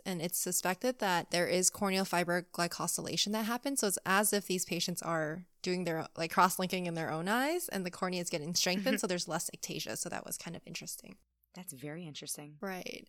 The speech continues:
Speaker 1: What we do know is age matters. So the younger the patient is when they're diagnosed, they tend to progress more aggressively than adults.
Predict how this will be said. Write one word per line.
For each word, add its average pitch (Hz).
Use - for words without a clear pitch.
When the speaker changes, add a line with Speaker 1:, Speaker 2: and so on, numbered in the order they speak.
Speaker 1:
What 233
we 240
do 277
know 160
is 185
age 226
matters. 175
So -
the 190
younger 226
the 262
patient 214
is 220
when 196
they're 190
diagnosed, 180
they 196
tend 202
to 208
progress 175
more 175
aggressively 202
than 180
adults. 160